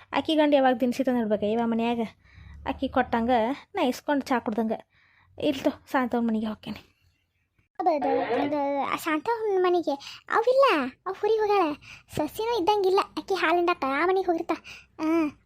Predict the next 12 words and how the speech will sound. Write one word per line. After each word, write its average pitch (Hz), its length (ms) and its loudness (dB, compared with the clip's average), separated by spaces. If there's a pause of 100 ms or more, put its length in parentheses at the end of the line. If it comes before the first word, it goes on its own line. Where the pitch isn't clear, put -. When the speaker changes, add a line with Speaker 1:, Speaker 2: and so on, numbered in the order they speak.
(140)
Speaker 2:
ಅವ್ರ 349 100 4
ಮನೆಗೆ 339 240 2
ಹೋದ್ರೆ 320 280 2
ನಿನಗೆ 294 380 0
ಏನ್ 330 100 0
ಸಿಕ್ಕೋಂಗಿಲ್ಲ 311 420 -4
ಈ - 40 2
ಹೊತ್ನ್ಯಾಗ. 277 360 -4 (1200)
Speaker 1:
ನಿಮ್ಮ 494 420 6
ಊರಿಗೆ 330 240 4
ಹೋದ್ಲಾ? 262 360 2 (460)
ಹೌದಾ? 226 560 -2